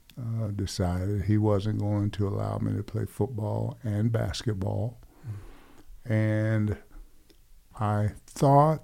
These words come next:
Speaker 1: I would get to be a pro, but I didn't know which sport, you know,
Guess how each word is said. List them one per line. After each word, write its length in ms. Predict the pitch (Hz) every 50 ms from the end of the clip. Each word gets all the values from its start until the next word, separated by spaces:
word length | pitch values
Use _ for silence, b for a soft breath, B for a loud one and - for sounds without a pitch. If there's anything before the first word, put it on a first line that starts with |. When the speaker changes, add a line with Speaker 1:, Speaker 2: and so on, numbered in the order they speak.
| - - -
Speaker 1:
I 160 | - 117 120
would 220 | 127 123 127 127 110
get 220 | 117 131 135 -
to 100 | - 120
be 140 | 110 120 127
a 80 | 123 117
pro, 500 | 117 - - 131 123 127 131 143 135 - - - _ _ _ _ b b b b b b b b b b b b _ _ _ _ _ _ _ _ - -
but 160 | - 120 113 110
I 140 | 107 104
didn't 340 | 107 107 123 135 139 131 123
know 220 | 127 127 120 117 113
which 400 | 107 98 98 98 113 123 120 -
sport, 480 | - - - - 117 120 131 - - - - - B B B B B B - - - - - - - - - - -
you 120 | 123 117 107
know, 400 | 104 104 101 107 113 117 113